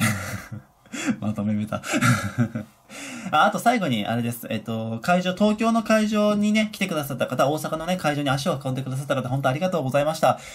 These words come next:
あの、わざわざ探してくれてね、あの、声かけていただいた方とか、いらっしゃって、で、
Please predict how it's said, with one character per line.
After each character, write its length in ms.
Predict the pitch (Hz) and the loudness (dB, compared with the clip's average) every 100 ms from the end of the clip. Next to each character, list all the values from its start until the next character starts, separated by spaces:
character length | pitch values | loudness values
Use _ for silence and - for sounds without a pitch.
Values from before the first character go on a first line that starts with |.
| - | 0
あ 80 | - | 4
の、 80 | 156 | 6
わ 80 | 226 | 6
ざ 80 | |
わ 60 | 202 | 4
ざ 80 | 156 | 4
探 260 | 190 220 | 2 2
し 60 | 247 | 2
て 100 | 262 | 2
く 80 | 254 | 2
れ 80 | 254 | 2
て 100 | 233 | 6
ね、 140 | 233 | 4
あ 160 | 165 156 | 4 2
の、 160 | 156 | 2
声 180 | 156 220 | 4 2
か 60 | 175 | 2
け 80 | |
て 100 | 156 | -2
い 80 | 131 | 0
た 80 | 135 | 4
だ 60 | 135 | 4
い 40 | |
た 80 | 135 | 4
方 160 | 139 139 | 0 0
と 80 | |
か、 260 | 117 107 - _ - | 2 2 2 _ -6
い 180 | 127 127 | 2 4
ら 100 | 147 | 4
っ 20 | |
し 120 | 143 | 2
ゃ 60 | 170 | -2
っ 60 | - | 0
て、 260 | 123 110 - - - - - | 0 0 -2 -20 -20 -16 -2
で、 640 | 120 120 117 120 120 - | 0 2 4 4 2 0